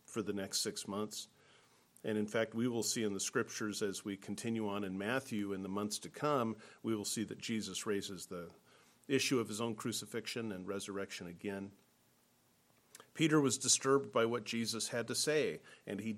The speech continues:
dared to rebuke Jesus. Jesus instead rebuked Peter for having his mind set on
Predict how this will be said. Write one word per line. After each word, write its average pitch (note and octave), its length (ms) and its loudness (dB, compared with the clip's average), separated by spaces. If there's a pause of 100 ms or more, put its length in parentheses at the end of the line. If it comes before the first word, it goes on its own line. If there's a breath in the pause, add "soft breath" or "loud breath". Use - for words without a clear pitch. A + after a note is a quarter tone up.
(120)
dared C3 560 6
to B2 160 -4
rebuke G#2+ 840 0 (240)
Jesus. - 600 -10 (1600 soft breath)
Jesus C#3 520 4
instead A#2 680 8
rebuked G#2+ 420 -2
Peter C#3+ 440 -2 (380)
for G2 140 -6
having G#2 300 0
his G2+ 200 -4
mind C#3 360 4
set G#2+ 420 4 (480 loud breath)
on G#2 540 0